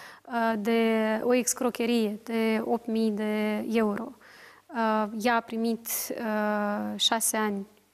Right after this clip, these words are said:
și în același timp am văzut cazul lui Șor, uh, pentru un miliard și a primit șapte ani pe care încă nici nu, uh, a început să, deci, uh, nici nu a ajuns măcar la închisoare. Aici e clar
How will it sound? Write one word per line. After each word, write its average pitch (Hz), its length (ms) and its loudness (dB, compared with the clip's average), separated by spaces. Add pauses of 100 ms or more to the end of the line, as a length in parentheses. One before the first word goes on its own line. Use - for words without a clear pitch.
(520)
și - 240 0
în 226 140 0
același 214 400 2
timp 226 320 -4
am 220 120 2
văzut 220 240 -2
cazul 220 400 0
lui 208 460 0
Șor, 214 340 2 (760)
uh, 214 320 0
pentru 214 360 -4 (460)
un 240 180 4
miliard 220 540 2 (480)
și 220 460 0
a 214 60 2
primit 220 260 -2
șapte 226 320 0
ani 220 160 0
pe 220 100 -6
care 214 580 -2
încă 220 200 -4
nici 214 320 -2
nu, 214 440 -2
uh, 233 160 -8
a 220 280 -6
început 220 320 -6
să, 220 400 -4 (500)
deci, 220 260 -2
uh, - 220 -2 (300)
nici 226 240 0
nu 240 80 2
a 220 40 4
ajuns 220 260 0
măcar 226 240 -2
la 214 80 0
închisoare. 277 520 0 (540)
Aici 262 240 -2
e 262 80 0
clar 254 380 2